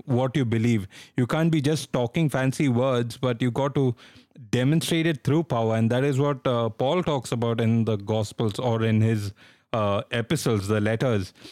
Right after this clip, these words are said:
that you got to demonstrate it through action. You can't be just talking about fancy words. Then you're no different from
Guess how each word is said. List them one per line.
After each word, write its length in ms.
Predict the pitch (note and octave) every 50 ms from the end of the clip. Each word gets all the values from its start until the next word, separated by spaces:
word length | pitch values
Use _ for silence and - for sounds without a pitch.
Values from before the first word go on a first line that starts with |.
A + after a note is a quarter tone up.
| - _ -
that 200 | B2 A#2+ A#2 A#2+ _ _ _ _ -
you 220 | - C3+ C3 D3+ C#3+
got 200 | B2+ E3+ F3+ E3+
to 60 | F#3+
demonstrate 720 | D3+ A2+ G2+ A2+ A#2 B2+ D3 D3+ C#3+ - - E3 E3 D#3 E3+
it 180 | E3 C#3+ C3 - _ _
through 240 | - C3 D3 D3+ C#3+
action. 420 | B2+ C3+ B2 - - E3 C3+ A#2+
You 100 | A#2 A2+
can't 300 | - C#3+ C3+ C#3+ D3 C#3
be 280 | D3 D3 C#3+ B2+ A#2+ _ _ - _ _ _ _ _ A#2+
just 280 | G#2+ B2+ C#3 C#3 - -
talking 340 | - A#2+ A#2 - - D#3+ D3
about 260 | C3+ C3 C3+ C3+ -
fancy 440 | - A#2+ A#2 A#2 B2+ - - D3 B2+
words. 560 | G#2+ A2 A2 A2 G#2 F#2 F#2 F2+ - - - _ _ _ _ _ _ _ -
Then 200 | A#2+ B2 C3+ D3+
you're 100 | D#3+ D#3
no 200 | D3 C#3 D#3 F3+
different 380 | D3+ B2 A#2+ A2 - E3 E3 -
from 520 | - D3 C#3+ C#3 C3+ C3 B2+ A#2+ A#2+ A#2